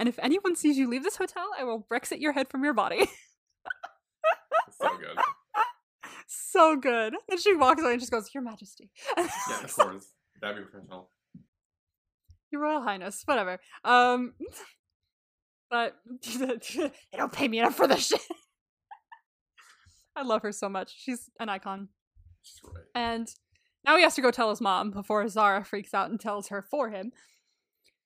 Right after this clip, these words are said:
Speaker 1: So in he goes to talk to his mother and is like, "Okay, so it's kinda relevant to the campaign. So I gotta talk to you. But I met someone."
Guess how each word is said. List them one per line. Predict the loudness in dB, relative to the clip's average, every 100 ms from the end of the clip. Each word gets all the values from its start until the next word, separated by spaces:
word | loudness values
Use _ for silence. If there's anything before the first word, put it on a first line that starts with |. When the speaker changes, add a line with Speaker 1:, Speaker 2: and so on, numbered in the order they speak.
| _ _ _ _ _ _ -12
Speaker 1:
So | 0 6 8 8 6 -2 -10
in | -4 -2
he | 2
goes | 4 6 4 0
to | -2
talk | -2 -2
to | -4
his | -4
mother | -8 -8 -10 _ _ _ _ _ _ _ -6
and | 2 4 4 0
is | -2 0
like, | 0 0
"Okay, | -2 -6 -8
so | -8 -2 0
it's | 0
kinda | -2 -2
relevant | 0 0 -2 -8
to |
the | -14 -14
campaign. | -12 -12 -12 -12 -16 _ _ _ _ _ _ -10
So | -4
I | 2
gotta | 4 4
talk | 0 -6 -10
to | -10
you. | -10 -10 _ _ _
But | -6 2 4
I | 6
met | 4 -2
someone." | -6 -8 -8 -8 -8